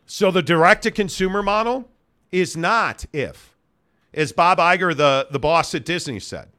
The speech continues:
it's not if. It's when. And this fight with Charter and Spectrum, where, and I don't know how many of you know this, I'm sure you do,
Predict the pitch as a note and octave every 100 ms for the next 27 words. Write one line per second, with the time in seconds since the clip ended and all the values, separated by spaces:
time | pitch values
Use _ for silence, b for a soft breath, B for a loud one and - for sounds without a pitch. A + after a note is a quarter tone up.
0 | _ _ D3+ - G#3+ C#4 C#4+ C#3+ D2 -
1 | - _ _ _ _ _ _ _ _ _
2 | _ _ _ F#2+ - D#3 F3 F2 - _
3 | _ _ b b E3 D#3+ D#3+ D#3 - E3
4 | G3+ G3 G3 - - E3 F3 G3+ F#3+ D3+
5 | - D#3+ D#3+ G3+ G#3 F3+ D#3+ D3+ D3 E3
6 | E3 D3+ D#3 D#3 D3 B2+ C3+ C3+ C#3+ C3
7 | A#2 B2+ - B2 G#2+ E2 F#2